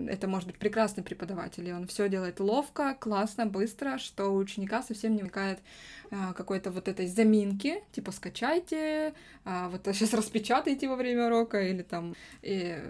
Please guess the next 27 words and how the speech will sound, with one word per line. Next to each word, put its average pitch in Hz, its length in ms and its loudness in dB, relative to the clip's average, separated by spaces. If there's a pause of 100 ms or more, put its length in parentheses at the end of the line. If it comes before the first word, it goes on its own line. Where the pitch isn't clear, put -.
вот 185 240 -4
это, 196 260 -2 (200)
что - 220 0
касательно, 196 460 0
мне 208 260 8
кажется, 233 440 -4
что - 180 -8
тоже 208 400 0
играет 190 420 -2 (480)
роль, 294 200 8
потому 220 280 2
что 214 140 0
мы 208 120 4
тратим 220 360 2
время 208 320 6
на 175 160 -4
это, - 160 -10 (420)
мы 202 60 0
тратим 196 260 -2
время 233 380 2 (100)
на 196 220 0
скачку, 220 680 -2 (360)
на 175 640 -2
какие-то, 180 600 -4
не 170 300 -6
знаю, 170 340 -8
там, 170 520 -10